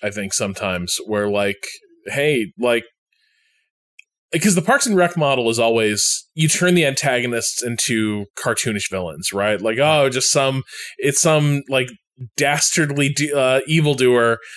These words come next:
uh, who's trying to wreck the crew's good time,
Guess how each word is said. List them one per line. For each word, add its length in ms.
uh, 200
who's 200
trying 320
to 140
wreck 360
the 100
crew's 440
good 240
time, 500